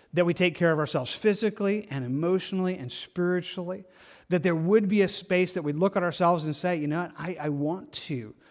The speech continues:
I, I, I, you know, you can't just kind of, you know, there is a place for exercise, there is a place for, you know, just growing, but there's a place for growing spiritually. And in this place of saying,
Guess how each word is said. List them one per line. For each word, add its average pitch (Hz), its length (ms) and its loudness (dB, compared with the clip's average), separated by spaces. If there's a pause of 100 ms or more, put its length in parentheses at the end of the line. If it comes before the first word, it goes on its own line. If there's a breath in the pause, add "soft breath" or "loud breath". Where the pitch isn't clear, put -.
(280 loud breath)
I, 160 80 -4
I, 170 160 2
I, 170 200 0
you 165 140 0
know, 170 180 2 (120)
you 180 160 -4
can't 175 260 2
just 185 180 -4 (280 loud breath)
kind 196 120 0
of, 175 160 0
you 170 120 -2
know, 156 80 -2
there 165 120 0
is 175 460 6 (220 loud breath)
a 165 80 -2
place 160 240 0
for - 240 -12
exercise, 185 720 0
there 147 160 0
is 165 180 2
a 165 60 0
place 151 420 0
for, 127 540 -6 (240 loud breath)
you 160 140 0
know, 135 160 -2
just 135 280 -6
growing, 185 560 2
but 165 140 -4
there's 180 160 -4
a 175 60 -6
place 196 200 -4
for 175 140 -2
growing 160 320 0
spiritually. 226 720 -4
And 170 160 0 (140)
in 214 300 -2
this 202 220 -2
place 170 380 -2
of 151 100 -4
saying, 156 360 -4